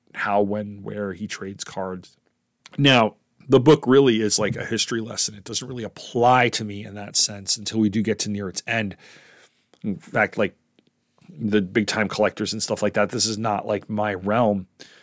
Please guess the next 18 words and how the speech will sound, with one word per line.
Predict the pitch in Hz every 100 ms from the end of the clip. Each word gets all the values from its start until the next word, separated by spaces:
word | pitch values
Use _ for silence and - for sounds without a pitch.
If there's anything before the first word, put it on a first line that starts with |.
| _ _ _ _
But | 139
when | 143 160
we're | 165
talking | 180 226 269
about | 233
the | 151
history | 160 156 143
of |
the | 117
hobby | 127 120 117 113
and | 110
the |
hot | 107 - 143 151 -
cards, | - 123 117 -
when | 113
I | 107
was | 98
actually | - 117 -